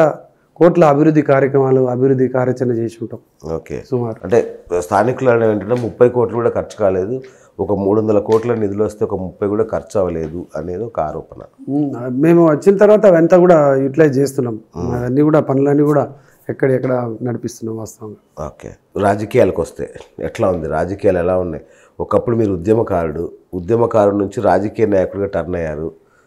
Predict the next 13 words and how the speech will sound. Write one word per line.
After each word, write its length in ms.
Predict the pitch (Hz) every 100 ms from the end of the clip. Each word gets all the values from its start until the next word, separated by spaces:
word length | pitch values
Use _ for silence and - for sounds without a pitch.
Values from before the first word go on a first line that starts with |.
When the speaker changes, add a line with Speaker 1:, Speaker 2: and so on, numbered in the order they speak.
| -
Speaker 2:
ఎట్లా 260 | 80 - - - -
ఉంది? 160 | 65 -
Speaker 1:
మ్మ్. 240 | 123 113 - 139
వాస్తవంగా 500 | 160 196 190 190 185
తెలంగాణ 540 | 180 170 180 190 185
రాష్ట్రం 440 | 165 160 - 175
రావడానికి 520 | 156 156 156 156 147 143
ముందున్నటువంటి 680 | 151 165 170 160 147 147 156
పరిస్థితులు, 520 | 147 135 135 147 165 165 - _ _ _ _ _ -
తెలంగాణ 380 | 180 196 202
రాష్ట్రం 360 | 190 175 175 170
వచ్చిన 280 | 151 151 160
తర్వాత 340 | 160 147 131